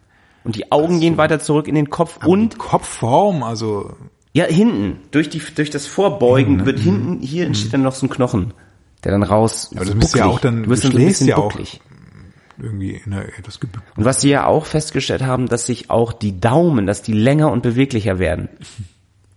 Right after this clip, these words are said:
Speaker 1: Durch das ganze Getippe.
Speaker 2: Die, die, durch die Charles Darwin Evolution bewiesen, oder, oder, naja.
Speaker 1: Hier schreiben die, die größte Verformung war dreißig Millimeter lang.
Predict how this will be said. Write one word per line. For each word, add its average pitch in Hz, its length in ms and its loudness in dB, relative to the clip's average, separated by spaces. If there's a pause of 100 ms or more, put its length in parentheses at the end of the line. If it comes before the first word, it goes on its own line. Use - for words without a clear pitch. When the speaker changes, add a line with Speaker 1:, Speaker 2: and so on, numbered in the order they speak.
Speaker 1:
Durch 98 140 -2
das - 160 -8
ganze 95 260 -4
Getippe. - 440 -6 (260)
Speaker 2:
Die, 127 160 2
die, 131 160 -2
durch 127 240 2
die 117 220 0 (580)
Charles 131 360 0
Darwin 131 340 2
Evolution 127 580 0
bewiesen, 123 420 0
oder, 104 320 -2
oder, 104 420 -6 (140)
naja. 92 200 -6
Speaker 1:
Hier 170 140 -2
schreiben 151 260 -2
die, 123 160 -4
die - 20 -4
größte 165 460 2
Verformung 160 600 2
war 156 220 2
dreißig 170 560 -2
Millimeter 156 600 2
lang. 104 400 0